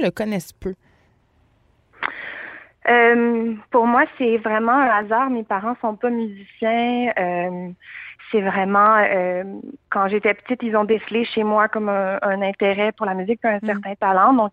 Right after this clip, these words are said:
Speaker 2: ils m'ont inscrit à des cours de piano, puis, euh, j'ai tout de suite adoré ça. Puis je pense que c'est cet amour-là qui m'a menée, euh, où je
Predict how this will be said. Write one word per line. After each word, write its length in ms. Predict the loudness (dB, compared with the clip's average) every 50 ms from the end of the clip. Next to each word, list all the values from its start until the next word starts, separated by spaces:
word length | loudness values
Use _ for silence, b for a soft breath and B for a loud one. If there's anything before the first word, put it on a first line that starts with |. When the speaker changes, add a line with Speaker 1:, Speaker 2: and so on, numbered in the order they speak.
| _ -6
Speaker 2:
ils 60 | -2
m'ont 140 | -2 0 0
inscrit 280 | 0 -2 -4 -4 -4 0
à 20 |
des 120 | 0 -2 -4
cours 160 | -2 -4 -2
de 100 | -2 -4
piano, 460 | -2 -2 -2 -2 0 0 -2 -2 -2 _
puis, 360 | -14 -10 -8 -8 -6 -6 -8 B B B B B B B B B B B 0
euh, 40 | 0 0 0 -2 -4 -4 -6 -6 -6 -8 -8 -8 -10 -10 -10
j'ai 280 | -10 -6 -6 -8 -8 _ _ _ _ _ _ _ _ -8
tout 120 | -8 -8
de 80 | -8 -8 -2
suite 200 | -2 -2 -2 -2 -4 _
adoré 500 | 0 2 4 6 4 4 4 2 0 -2 0 2
ça. 180 | 2 2 2
Puis 220 | 0 _ -8 -8 -8
je 100 | -4 _
pense 200 | -2 -2 -2 -2
que 120 | -2 -2 -2 -2 -2 -6 -4 -2
c'est 160 | -2 -2 -2 0
cet 200 | 0 0 2 4
amour-là 500 | 2 4 4 4 2 4 4 4 4 4
qui 200 | 2 0 -2 0
m'a 160 | 2 2 4 4
menée, 580 | 4 4 4 4 2 2 2 2 2 2 2
euh, 300 | 2 2 0 0 -2 -4 -6 -10 _ B B B B B B B B B B _ _ _
où 140 | 4 4 4
je 80 | 4